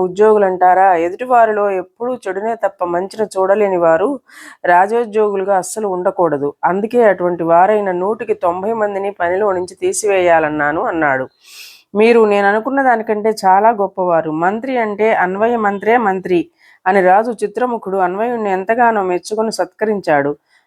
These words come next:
ఆ తర్వాత అన్వయుడు సమయోచితమైన సలహాలతో చిత్రముఖుడు ఎంతో కాలం సుఖంగా రాజ్యమేలాడు. ఇదండి ఈ కథ. ఈ కథ మీకు నచ్చినట్లయితే లైక్ చేయండి, షేర్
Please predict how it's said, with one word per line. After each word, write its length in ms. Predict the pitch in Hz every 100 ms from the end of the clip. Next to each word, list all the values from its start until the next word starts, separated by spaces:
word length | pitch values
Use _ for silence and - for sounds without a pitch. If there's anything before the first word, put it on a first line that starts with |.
| -
ఆ 100 | 180 190
తర్వాత 320 | 185 226 247 240 175
అన్వయుడు 380 | 190 233 254 214 190
సమయోచితమైన 760 | 185 214 247 247 240 214 202 185 180
సలహాలతో 560 | 180 185 214 196 190 175
చిత్రముఖుడు 540 | 175 180 233 220 208 185 170
ఎంతో 240 | 190 196 240 226
కాలం 240 | 190 175 165
సుఖంగా 380 | 175 202 208 196 165
రాజ్యమేలాడు. 720 | 175 185 185 156 143 135 139 - - _ _ _ 202
ఇదండి 320 | 214 226 247
ఈ 40 | 240
కథ. 160 | 190 170 180 175 170 _ _ _
ఈ 80 | 220 214
కథ 120 | 208 254
మీకు 160 | 269 233 208
నచ్చినట్లయితే 680 | 196 226 233 220 214 214 214 190
లైక్ 200 | 202 208
చేయండి, 380 | 240 226 208 202 208 202
షేర్ 220 | 190